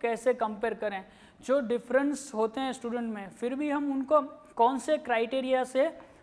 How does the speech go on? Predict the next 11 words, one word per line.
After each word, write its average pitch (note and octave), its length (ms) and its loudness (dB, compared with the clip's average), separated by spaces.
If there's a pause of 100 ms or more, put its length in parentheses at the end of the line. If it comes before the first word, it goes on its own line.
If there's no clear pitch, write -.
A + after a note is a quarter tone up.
(120)
उनका B3 320 2
कंपैरिजन B3 720 0
करें। F#3+ 240 -4 (380)
तो D4+ 160 2
इसी C#4 300 0
तरह C4+ 300 8
से, C4 460 0 (120)
ऐसे A#3+ 320 0
ही C#4 260 -2 (320)
डेवलपमेंट, B3 760 2
जब B3 220 4